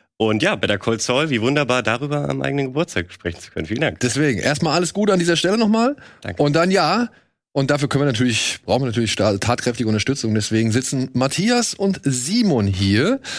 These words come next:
Speaker 2: um, ja, einmal alle fünf Staffeln, die bislang erschienen sind, von Better Call Saul zu rekapitulieren und natürlich ein bisschen zu nerden und ein bisschen zu schwärmen, ein bisschen zu fachsimpeln, ein bisschen zu spekulieren und so weiter und so fort.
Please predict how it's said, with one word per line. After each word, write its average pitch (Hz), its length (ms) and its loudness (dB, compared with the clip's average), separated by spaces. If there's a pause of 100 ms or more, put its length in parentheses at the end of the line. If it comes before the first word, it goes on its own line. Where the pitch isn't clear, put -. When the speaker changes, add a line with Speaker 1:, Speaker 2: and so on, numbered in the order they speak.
(340)
Speaker 2:
um, 185 480 4
ja, 147 440 2
einmal 202 580 2
alle 262 380 -2
fünf 269 480 0
Staffeln, 160 560 0
die 120 100 -4
bislang 147 380 2
erschienen 175 560 2
sind, 135 240 0
von 143 180 0
Better 139 220 0
Call 123 260 0
Saul 139 440 0
zu 143 260 -2
rekapitulieren 156 1300 0
und 120 80 0
natürlich 123 520 -2 (380)
ein 123 60 0
bisschen 113 280 -2
zu 117 140 -2
nerden 185 640 4
und 135 80 2
ein - 20 0
bisschen 131 280 -2
zu 123 140 -2
schwärmen, 156 520 2
ein - 20 0
bisschen 127 260 -2
zu 135 120 -4
fachsimpeln, 131 720 -2
ein - 20 -2
bisschen 127 240 -2
zu 175 140 0
spekulieren 202 880 2 (420)
und 190 200 2
so 165 120 2
weiter 156 320 2
und 143 160 0
so 135 120 -2
fort. 170 600 0